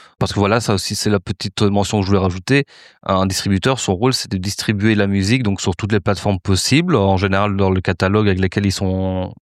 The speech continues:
avec les magasins avec lesquels ils sont partenaires dans leur catalogue. Euh, mais voilà, on n'a pas be-, on n'a plus besoin, contrairement à l'époque, de devoir forcément passer par un label pour pouvoir distribuer sa musique.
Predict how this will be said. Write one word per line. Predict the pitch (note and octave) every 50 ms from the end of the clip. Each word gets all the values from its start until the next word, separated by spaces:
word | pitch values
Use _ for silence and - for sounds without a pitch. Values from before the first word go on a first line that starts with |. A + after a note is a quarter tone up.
| _ _ _ -
avec | - G#2 F#2+
les | G2
magasins | G2 G2+ G2 G2+ F#2+ A2
avec | G2+ G2+
lesquels | F#2 - A2 G2+
ils | F2+
sont | - G#2 E2+
partenaires | - G#2 - - - G2+ G2+ G2+ G2
dans | G2 F#2+
leur | F#2+ F#2 -
catalogue. | - F#2 - F#2 F#2 G2+ A#2+ D3 F3 E3+ _ _ _ _ _ _ - - _ _ _ - -
Euh, | G2 F#2+
mais | F#2 F#2+
voilà, | F#2 G#2 B2+ B2+ G#2
on | G#2 G2
n'a | G2 F#2
pas | - A2+ A2+
be-, | A2+ A2
on | A2 G#2+ G#2
n'a | G2+ F#2+
plus | - C3+ B2+
besoin, | A#2 A2 F#2+ G2+ A#2 B2+
contrairement | - A#2 F#2+ - G#2 G2+ G2
à | F#2+
l'époque, | F#2+ F2+ - B2+ C3 A#2+ A2
de | G2 G2 F#2+ F#2+ F#2
devoir | F#2+ G#2+ A2 G2+
forcément | - - G2+ - - G#2+ A2+
passer | G2+ G#2+ G2+ - G#2
par | - G#2 F2
un | F#2+ F2+
label | F2+ F2+ F#2 A2 A#2
pour | - G#2 F#2
pouvoir | - - G2+ G2
distribuer | G2+ F#2 - - G2+ F#2 F#2+
sa | F#2 - F#2
musique. | F#2 F#2+ F#2+ G2+ G#2+ G2+ - -